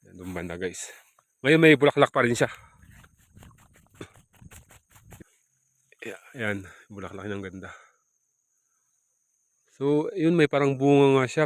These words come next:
Pero sabi daw nila, mag-, dapat daw mag-crack.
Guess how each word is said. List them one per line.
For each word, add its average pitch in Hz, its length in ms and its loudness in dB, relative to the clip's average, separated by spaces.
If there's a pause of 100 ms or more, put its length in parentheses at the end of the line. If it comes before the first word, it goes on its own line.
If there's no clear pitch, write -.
Pero 156 160 0
sabi 143 320 0
daw 143 80 6
nila, 135 320 4
mag-, 113 240 -6 (1040)
dapat 120 320 -4
daw 123 80 4
mag-crack. 117 480 2